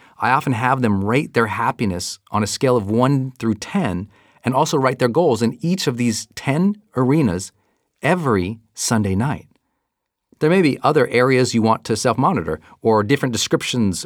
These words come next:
or goals you are aiming for, so I encourage you to create your own categories, scoring and thinking prompts. The goal is to review consistently, at least once a week.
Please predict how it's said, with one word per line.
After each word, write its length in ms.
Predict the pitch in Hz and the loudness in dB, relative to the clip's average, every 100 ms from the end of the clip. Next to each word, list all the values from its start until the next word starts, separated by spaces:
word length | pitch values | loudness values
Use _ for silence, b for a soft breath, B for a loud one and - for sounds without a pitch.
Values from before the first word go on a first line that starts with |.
| - | -2
or 200 | 98 92 | 2 2
goals 540 | 92 127 139 104 92 b b | 2 2 2 2 -2 b b
you 400 | 110 165 131 82 b b | -2 2 2 0 b b
are 120 | 101 | 0
aiming 280 | 104 123 143 | 2 2 2
for, 300 | 151 170 208 b b b b | 0 0 0 b b b b
so 200 | - 135 | -2 0
I 80 | 135 | 2
encourage 380 | 120 156 151 | 2 0 2
you 120 | 139 135 | 2 0
to 100 | 123 | -2
create 420 | - 139 143 156 | -4 0 0 0
your 160 | 117 | 0
own 220 | 127 131 127 | 2 0 -2
categories, 580 | 147 214 110 71 - - _ _ | -2 -2 -4 -8 -12 -16 _ _
scoring 680 | - - 135 131 135 135 - | -10 -2 0 2 0 -2 -4
and 340 | 107 104 107 | -2 -2 0
thinking 320 | 160 - 104 | -2 0 -2
prompts. 400 | 95 78 - - b b b b | -2 -6 -6 -16 b b b b
The 100 | 123 | -2
goal 420 | 156 185 135 110 b b b | 0 2 2 0 b b b
is 140 | - 131 | -4 -2
to 160 | 139 | 0
review 320 | 127 117 131 135 | 0 0 -2 -2
consistently, 800 | 120 117 147 135 - 87 82 - _ _ - | -2 -2 -4 -4 -8 -12 -14 -20 _ _ -6
at 220 | 123 - | -4 -2
least 580 | 131 165 156 - - - | 0 0 2 0 -4 -2
once 380 | 120 117 113 - | 2 2 0 -6
a 120 | 104 | -8
week. 500 | 92 107 117 117 - | -6 -4 -6 -8 -18